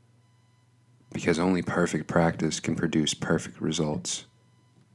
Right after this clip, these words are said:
Anything else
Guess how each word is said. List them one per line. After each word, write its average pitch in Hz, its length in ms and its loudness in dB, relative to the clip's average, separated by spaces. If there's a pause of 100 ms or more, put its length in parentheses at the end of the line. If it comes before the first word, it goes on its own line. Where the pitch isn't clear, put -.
(1700)
Anything 78 460 -2
else 85 600 0